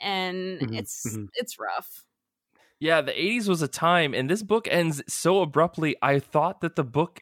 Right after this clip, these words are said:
Speaker 3: had, like, cut off.
Speaker 2: Yeah.
Speaker 3: I thought that,
Speaker 2: Yeah, yeah.
Speaker 3: like, I was missing pages on the digital copy that I had.
Speaker 1: Mm-hmm.
Speaker 3: Um, yeah, this book is fucking something. Um, I mostly was just like, "I can't believe that they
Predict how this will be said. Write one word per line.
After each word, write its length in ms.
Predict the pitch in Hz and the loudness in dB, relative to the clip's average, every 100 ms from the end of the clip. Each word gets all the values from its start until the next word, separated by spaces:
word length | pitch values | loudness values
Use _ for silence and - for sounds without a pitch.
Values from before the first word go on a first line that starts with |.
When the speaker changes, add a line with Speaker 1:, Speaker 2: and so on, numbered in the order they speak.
| - | -8
Speaker 3:
had, 320 | 131 135 120 | -4 -4 2
like, 320 | 123 107 - | 2 2 -2
cut 220 | - 143 | -4 0
off. 440 | 113 101 - - _ _ _ | 2 2 -4 -16 _ _ _
Speaker 2:
Yeah. 120 | 131 107 | -2 2
Speaker 3:
I 80 | 139 | 4
thought 260 | 165 175 | 4 4
that, 60 | 165 | 2
Speaker 2:
Yeah, 60 | 123 | 4
yeah. 60 | |
Speaker 3:
like, 120 | 143 | 4
I 80 | 135 | 4
was 180 | 131 113 | 2 0
missing 460 | 120 139 - 143 120 | 0 0 0 -4 -2
pages 400 | 139 131 117 113 | -2 0 2 2
on 120 | 113 | 2
the 80 | 104 | 2
digital 380 | 117 123 120 | 2 2 0
copy 320 | 110 110 113 110 | 0 0 0 -4
that 120 | 104 | -4
I 60 | 101 | -4
had. 320 | - - - | -4 -4 -4
Speaker 1:
Mm-hmm. 500 | 185 170 180 _ 127 | -6 -10 -14 _ 2
Speaker 3:
Um, 300 | 120 113 110 - _ _ _ _ _ _ _ | 2 2 -4 -10 _ _ _ _ _ _ _
yeah, 200 | 156 185 | 2 4
this 160 | 190 175 | 4 2
book 220 | 226 247 | 0 2
is 160 | 190 - | 0 -2
fucking 640 | - 175 180 160 135 110 - _ _ _ | -2 -2 2 2 2 -2 -6 _ _ _
something. 1160 | - - - 165 214 202 - 156 156 110 95 - _ _ _ | -8 -4 2 2 2 -4 -4 0 2 0 -4 -12 _ _ _
Um, 380 | 123 123 120 120 - | 4 6 6 4 -2
I 180 | 147 160 | 0 0
mostly 460 | 139 156 202 208 | 4 2 2 0
was 160 | 190 180 | 0 0
just 240 | - 160 | 0 -2
like, 240 | 170 151 - - | 0 0 -2 -8
"I 100 | 139 | -8
can't 380 | - 170 170 | -2 2 2
believe 300 | 170 151 151 | 2 2 2
that 140 | 143 - | 0 2
they 260 | 131 123 | 2 0